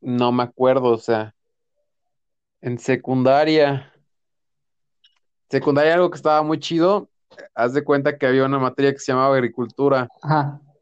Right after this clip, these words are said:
Speaker 1: Y este, y el profe se llamaba Neri, que en paz descanse, por cierto, ya falleció.
Speaker 2: Ujú.
Speaker 1: Este,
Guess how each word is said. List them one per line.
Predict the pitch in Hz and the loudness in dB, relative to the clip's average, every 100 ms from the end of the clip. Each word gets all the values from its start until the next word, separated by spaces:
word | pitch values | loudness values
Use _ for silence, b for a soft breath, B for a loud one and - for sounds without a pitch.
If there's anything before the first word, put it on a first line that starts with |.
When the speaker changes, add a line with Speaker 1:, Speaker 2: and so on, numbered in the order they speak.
| _ _ _ _ _ _ _ _ _ _ _ | _ _ _ _ _ _ _ _ _ _ _
Speaker 1:
Y | 117 120 | -4 0
este, | 117 110 - _ 117 107 110 _ _ _ _ _ _ _ _ | 2 0 -8 _ -4 -4 -6 _ _ _ _ _ _ _ _
y | 127 | -2
el | 117 110 | -2 0
profe | 127 135 131 143 127 | 0 0 0 0 0
se | 123 | -2
llamaba | 117 120 123 | 0 0 0
Neri, | 123 123 120 117 113 | 0 0 0 -2 -6
que | - | -12
en | 104 | -4
paz | 113 113 | -2 -2
descanse, | 120 - 117 120 | -4 -4 -6 -6
por | - 110 | -16 -20
cierto, | 110 123 117 113 | -4 -2 -2 -2
ya | 113 | -2
falleció. | - 110 107 - 147 | -2 -4 -4 -2 2
Speaker 2:
Ujú. | 160 147 - - _ _ _ | 2 2 -2 -16 _ _ _
Speaker 1:
Este, | 113 113 110 - _ 113 110 107 | 0 0 0 -8 _ -4 -2 -4